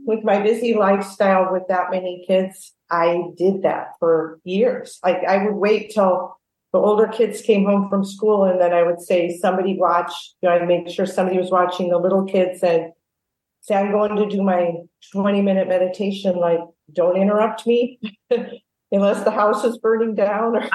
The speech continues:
Speaker 2: busy. I'm
Speaker 1: <laughs>
Speaker 2: meditating. Don't bother me.
Speaker 1: I'm meditating. And they knew, like, I had that line. And, and it was amazing, like, taking twenty minutes at that time a day. People think that they don't have time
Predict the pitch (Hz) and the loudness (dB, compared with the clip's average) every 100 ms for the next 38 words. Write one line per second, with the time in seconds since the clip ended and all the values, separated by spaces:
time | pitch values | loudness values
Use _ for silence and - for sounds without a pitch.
0 | - 190 320 226 214 190 214 220 226 190 | -4 0 2 2 2 0 0 0 2 2
1 | 208 190 156 156 202 170 190 190 165 151 | 0 0 0 0 0 0 0 2 2 0
2 | 127 104 _ 147 240 277 247 247 262 254 | 0 -4 _ -4 0 0 2 2 2 0
3 | 220 185 175 - - _ _ _ 196 226 | -2 -2 -8 -12 -20 _ _ _ -2 0
4 | 220 247 294 240 262 214 185 185 202 233 | 2 0 0 0 2 2 0 -2 -2 -2
5 | 240 214 202 196 196 190 214 220 185 180 | -2 0 -2 -2 -4 -4 -2 -2 -4 -4
6 | 208 208 - _ _ _ - 247 254 254 | -6 -6 -16 _ _ _ -2 0 2 2
7 | 254 262 240 233 302 311 240 220 196 185 | 0 0 0 0 0 -2 -2 0 -4 -6
8 | - _ _ _ _ _ _ - 262 269 | -14 _ _ _ _ _ _ -2 -2 -2
9 | 294 262 - 247 254 247 233 233 226 220 | -4 -4 -2 0 2 2 2 2 0 -6
10 | 190 196 196 - 214 202 202 180 - 180 | -4 -2 -2 -4 -6 -2 -2 -4 -2 -2
11 | 180 170 156 - - - 202 202 214 202 | 2 0 0 -8 -12 -10 -4 -2 -2 -2
12 | 202 190 190 180 190 214 214 214 233 226 | -2 -2 0 2 2 2 0 -2 -2 0
13 | 226 240 - | 0 0 -4